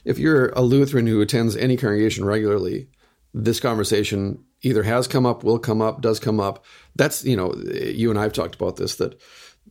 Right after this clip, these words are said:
if you put a crucifix on the altar, someone will say, "Pastor, that seems too Catholic,"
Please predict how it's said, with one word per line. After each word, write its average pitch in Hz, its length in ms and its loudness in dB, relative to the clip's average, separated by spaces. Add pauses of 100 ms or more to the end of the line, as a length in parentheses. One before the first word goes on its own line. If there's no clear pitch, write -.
if - 280 -10
you 139 80 -2
put 143 120 0
a 117 60 0
crucifix 127 520 -2
on 101 80 -2
the 98 120 0
altar, 107 280 0
someone 104 280 0
will 98 100 0
say, 101 160 0
"Pastor, - 380 -2
that 101 100 0
seems 107 260 -4 (300)
too 110 140 -4
Catholic," - 540 -6